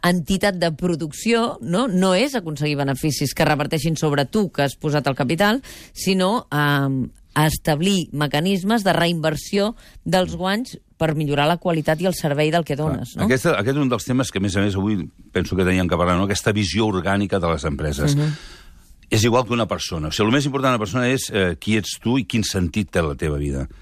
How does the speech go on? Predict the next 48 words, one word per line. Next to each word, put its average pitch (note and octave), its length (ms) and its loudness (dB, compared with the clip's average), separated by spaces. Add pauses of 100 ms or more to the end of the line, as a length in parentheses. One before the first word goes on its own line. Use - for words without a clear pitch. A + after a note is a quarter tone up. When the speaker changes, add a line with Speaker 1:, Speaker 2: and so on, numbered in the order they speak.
(260)
Speaker 2:
Descobrir G#2 380 0
si G#2+ 160 0
té G#2 100 2
un G#2+ 100 2
sentit G#2 360 -2
o F#2 60 0
quin A2 200 -2
sentit G#2+ 440 -4
tu C3 140 2
li B2+ 80 2
vols G2+ 280 -2
donar G#2+ 180 -2
a C3+ 120 0
la - 20 -6
teva D#2+ 180 -2
vida. D#2+ 220 -2 (560)
La F2+ 140 0
vida F#2 200 2
no D3 100 4
és G#2+ 160 -2
només, F#2+ 280 -2
aviam, F#2 300 -2 (140)
com E2 240 0
diuen F2 180 2
alguns E2+ 240 0
vegades, F2 220 2
«Bueno, F#2+ 160 0
jo F#2+ 100 0
per F2+ 140 0
mi G#2 140 2
la F#2+ 100 2
vida, G#2+ 180 0
si - 140 -6
tinc G#2 180 0
salut G2 340 0
i F2+ 60 -4
treball, G2+ 280 2
doncs F2+ 160 -2
vaig F#2 160 0
tirant». C#2+ 360 -4 (460)
Jo E2+ 100 -2
dic, D#2 100 0
«Bueno, D#2+ 200 0
potser - 240 -4
vas E2+ 140 0
tirant E2+ 260 2
la F2+ 80 4
vida, E2 320 -2